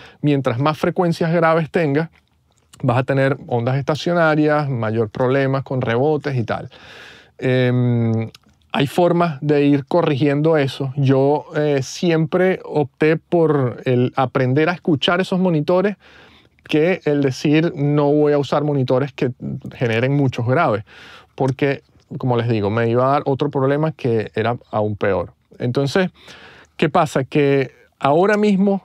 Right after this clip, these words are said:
yo tengo mezclas que me suenan mucho mejor, los graves los escucho muy bien.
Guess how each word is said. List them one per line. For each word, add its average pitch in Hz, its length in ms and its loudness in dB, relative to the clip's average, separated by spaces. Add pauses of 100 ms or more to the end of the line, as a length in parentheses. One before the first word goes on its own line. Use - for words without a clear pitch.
yo 143 200 0
tengo 160 220 0
mezclas 156 360 -2
que 147 80 -4
me 127 80 0
suenan 117 280 -2
mucho 151 340 0
mejor, 170 480 0 (220)
los 120 240 -2
graves 127 360 2
los 139 140 0
escucho 135 400 -2
muy 156 200 0
bien. 170 320 0